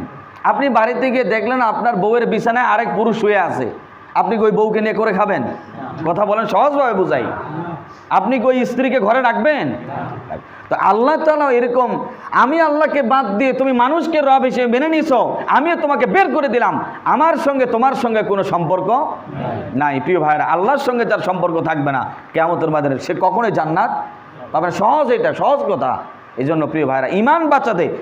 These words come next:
ফিরে আসি, ঈমান বাঁচাতে আমরা ফিরে আসি। ওইদিকে যাওয়া যাবে না। যে রসুল তেষট্টি বছরের জিন্দগিতে তেইশ বছরের মেহনত করলেন, তেরোটি বছর মক্কায় নির্যাতন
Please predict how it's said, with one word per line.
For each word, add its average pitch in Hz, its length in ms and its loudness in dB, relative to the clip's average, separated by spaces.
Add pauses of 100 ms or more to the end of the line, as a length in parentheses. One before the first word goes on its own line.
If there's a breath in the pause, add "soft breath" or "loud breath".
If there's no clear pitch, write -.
ফিরে 202 220 2
আসি, 123 260 -2 (680 loud breath)
ঈমান 269 360 2
বাঁচাতে 240 380 2
আমরা 269 200 0
ফিরে 202 260 0
আসি। 127 300 -4 (800)
ওইদিকে 240 380 2
যাওয়া 202 360 2 (540)
যাবে 185 220 0
না। 165 120 2
যে 165 160 2
রসুল 185 360 0
তেষট্টি 226 420 0
বছরের 185 340 0
জিন্দগিতে 143 540 -2 (360 loud breath)
তেইশ 262 260 2
বছরের 254 440 0
মেহনত 233 320 0
করলেন, 165 480 -2 (360)
তেরোটি 214 340 2
বছর 214 380 0
মক্কায় 208 400 0
নির্যাতন 190 600 0